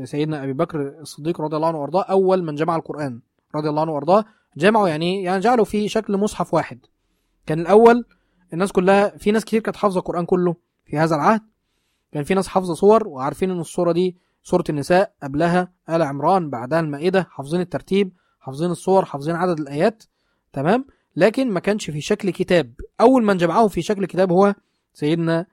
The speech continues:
أبو بكر الصديق رضي الله عنه وأرضاه. قال: "وأهل السنة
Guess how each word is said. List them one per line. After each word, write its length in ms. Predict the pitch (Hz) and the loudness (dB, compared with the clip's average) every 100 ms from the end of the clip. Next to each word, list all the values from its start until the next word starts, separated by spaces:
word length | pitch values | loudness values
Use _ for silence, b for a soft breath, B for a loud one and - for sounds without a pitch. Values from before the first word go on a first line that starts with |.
| _ _ _ | _ _ _
أبو 140 | 135 139 | -2 0
بكر 240 | 170 156 | 0 -2
الصديق 460 | 139 147 165 214 165 | -4 0 2 2 0
رضي 180 | 160 | -2
الله 260 | 143 151 151 | 0 2 0
عنه 220 | 151 151 | -2 -2
وأرضاه. 560 | 165 165 135 131 110 - _ _ _ _ _ _ _ _ _ _ b b b b | -2 -4 -8 -10 -12 -20 _ _ _ _ _ _ _ _ _ _ b b b b
قال: 180 | 170 202 | 6 8
"وأهل 200 | 226 220 | 8 6
السنة 520 | 196 208 202 208 208 | 4 2 4 2 0